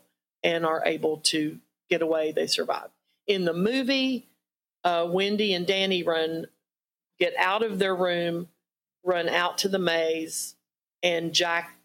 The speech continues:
trails behind them far enough that they can get ahead, and pos-, probably because of his, it, his madness at this point, he can't get to them,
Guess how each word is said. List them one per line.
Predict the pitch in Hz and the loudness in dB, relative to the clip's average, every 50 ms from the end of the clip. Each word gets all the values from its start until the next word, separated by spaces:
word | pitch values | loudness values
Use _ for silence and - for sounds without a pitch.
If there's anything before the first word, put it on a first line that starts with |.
| _ - | _ -8
trails | - - 196 196 196 202 196 185 170 | -4 0 0 2 2 2 0 -2 0
behind | - 170 - - 226 240 247 247 247 220 190 | -2 -2 0 2 0 2 2 2 2 2 2
them | 175 170 170 165 | 0 -2 -2 -2
far | - 214 220 226 214 190 | 0 0 2 2 2 0
enough | 165 156 160 156 156 156 156 156 - - - _ _ _ _ _ _ _ | 0 0 0 0 2 0 -2 -2 -6 -12 -20 _ _ _ _ _ _ _
that | - 165 156 147 123 120 | 0 0 0 0 0 0
they | 180 185 196 196 | 0 0 0 0
can | 190 190 180 175 175 | 0 -2 -2 0 0
get | 175 175 170 | 0 0 0
ahead, | 170 151 160 160 160 160 165 165 165 160 160 - _ _ _ _ _ _ _ - | 0 0 0 0 0 2 0 0 -2 -2 -4 -10 _ _ _ _ _ _ _ -4
and | 170 165 160 160 165 - - - _ _ _ _ _ _ - - _ _ _ _ _ _ - | -2 -2 -2 -4 -8 -12 -20 -20 _ _ _ _ _ _ -20 -20 _ _ _ _ _ _ -8
pos-, | - - 175 175 156 - - | -2 0 0 0 0 -4 -6
probably | - 202 196 190 185 180 170 165 165 160 | -2 0 0 2 2 0 0 0 0 0
because | 170 170 165 - 170 160 151 165 | -2 -4 -2 0 -2 -2 0 -2
of | 156 147 | -4 0
his, | 165 165 160 156 160 - - - - _ _ _ _ _ _ _ _ _ _ _ _ _ _ - | 0 0 0 -2 -4 -10 -16 -18 -20 _ _ _ _ _ _ _ _ _ _ _ _ _ _ -2
it, | 202 202 185 180 147 165 190 185 170 - - | 0 0 0 0 0 0 0 -2 -4 -4 -6
his | - 170 160 151 151 | -2 -2 -2 0 0
madness | 165 165 175 185 202 202 175 160 151 156 151 - | 0 0 2 2 2 0 0 0 -2 -2 0 -2
at | 156 151 | -2 -2
this | - 160 151 - | -2 -4 -6 -4
point, | - 156 156 151 160 165 156 - _ _ _ _ _ _ | -2 -2 -2 0 0 -2 -4 -6 _ _ _ _ _ _
he | - 196 185 | -4 -2 -2
can't | 180 - - 196 196 180 - - | -2 0 -2 0 0 -2 -2 -2
get | 175 175 170 - - | -2 -2 0 0 0
to | - 196 180 | 0 0 0
them, | 170 170 156 156 156 156 156 | 0 0 0 0 -2 -4 -8